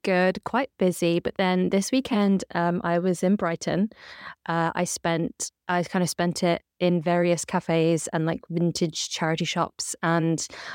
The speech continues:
actually, I'm so pleased with this purchase. It's gonna sound really ugly when I describe it to you, but I think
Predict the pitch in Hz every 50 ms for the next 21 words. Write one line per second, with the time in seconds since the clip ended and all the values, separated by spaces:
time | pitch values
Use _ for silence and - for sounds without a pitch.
0 | - - 190 196 - - - 180 180 170 147 - - 175 175 175 - - - -
1 | - - - - 170 170 165 160 - - - 160 147 156 156 - - 151 - -
2 | - - - - - 156 - - - - - - - - 190 - - - 214 220
3 | 226 - - - - 262 220 214 208 196 190 175 185 190 196 202 214 226 - -
4 | - 185 180 - - 151 139 143 160 - 185 175 165 165 170 - - - - -
5 | - - - - 175 175 170 170 165 - - - - - 180 151 - - - 160
6 | 175 - - - - - - - - _ _ - 165 151 - - 175 180 196 202
7 | 202 202 185 - 185 170 - 143 147 - - -